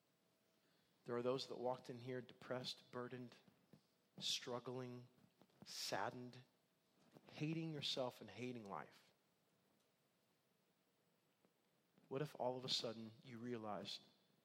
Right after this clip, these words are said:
of all nights that you could be here, or of all nights that your eyes could actually open,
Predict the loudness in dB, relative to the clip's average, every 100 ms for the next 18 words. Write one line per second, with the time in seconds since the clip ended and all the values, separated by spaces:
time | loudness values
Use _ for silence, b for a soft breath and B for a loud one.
0 | _ _ -8 -6 0 2 2 0 -2 -4
1 | -6 -12 -12 -10 -10 -8 -10 -14 _ _
2 | _ _ _ _ _ _ _ _ -4 -2
3 | 0 2 4 4 2 2 0 0 0 2
4 | 4 6 4 2 -2 -2 0 -2 -4 -4
5 | -2 -2 -4